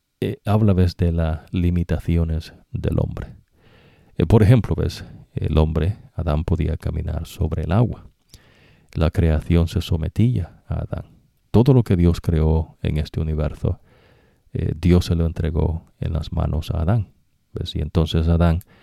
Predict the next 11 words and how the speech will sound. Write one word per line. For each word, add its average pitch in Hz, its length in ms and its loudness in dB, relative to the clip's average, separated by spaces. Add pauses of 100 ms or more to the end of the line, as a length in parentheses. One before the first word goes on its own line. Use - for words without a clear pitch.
(720)
es - 260 -2
ahora, 80 380 4
¿ves? 80 200 -4
El 78 180 -4
que - 180 -4
también 80 480 -2
tiene 78 600 -2
dominio 80 640 2
sobre 76 360 -2
su - 160 -4
creación - 640 -4